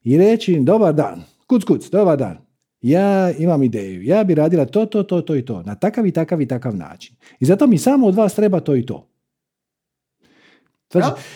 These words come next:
Speaker 1: da im dođeš sa kom-, kompletnim rješenjem, da im
Speaker 2: Mhm.
Speaker 1: sa, i apsolutno sa rješenjem koji je iskaz tvoje strasti. I na taj način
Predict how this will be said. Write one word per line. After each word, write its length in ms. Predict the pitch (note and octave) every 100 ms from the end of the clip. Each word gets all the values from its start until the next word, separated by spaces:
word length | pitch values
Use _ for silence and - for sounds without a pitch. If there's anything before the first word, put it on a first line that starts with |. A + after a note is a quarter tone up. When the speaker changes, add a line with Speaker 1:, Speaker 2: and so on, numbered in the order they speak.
| - _ _
Speaker 1:
da 240 | D#3+ C3+ C#3+
im 220 | C#3 C3
dođeš 640 | D#3 A#3 A#3+ A#3 - - _
sa 200 | - D3
kom-, 320 | - D3+ D3 - _
kompletnim 1000 | - C#3 G#3 A#3+ A3 G3+ F#3+ F3 E3+ D3+
rješenjem, 640 | D3 B2 G#2 F2+ F2+ E2+ - _ -
da 300 | A#2+ B2+ B2
im 300 | B2 A2+ - _ -
Speaker 2:
Mhm. 280 | F#3+ F#3+ A#3 - _ _ B2 -
Speaker 1:
sa, 380 | - C#3+ B2+ B2+
i 160 | C#3+ B2+
apsolutno 580 | A#2+ D3+ F3+ D4+ G#3+
sa 120 | E3+ C#3+
rješenjem 720 | C#3 B2+ D#3 F3+ G3 F#3 D#3+
koji 300 | D3 C#3 C3+
je 140 | C3+
iskaz 400 | F3+ F3+ C#3+ B2
tvoje 220 | C3+ B2+
strasti. 640 | A#2 G#2 F2 - - - _ _ _ _ _ _ _ _ _ _ _ _ - - - _ _ _
I 240 | - B2+ B2
na 140 | A#2
taj 320 | - G#3 D4+
način 800 | A3+ F#3+ A3+ - A#3+ A#3 A3+ -